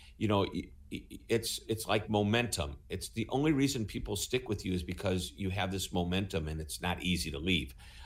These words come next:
Uh, but here's what's going to happen.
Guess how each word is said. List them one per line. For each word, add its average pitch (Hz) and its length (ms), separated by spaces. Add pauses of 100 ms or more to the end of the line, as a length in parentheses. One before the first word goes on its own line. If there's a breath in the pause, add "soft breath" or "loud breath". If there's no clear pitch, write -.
(140 loud breath)
Uh, 80 240
but 107 260 (460 loud breath)
here's 123 360
what's 131 160
going 117 220
to 104 60
happen. 113 360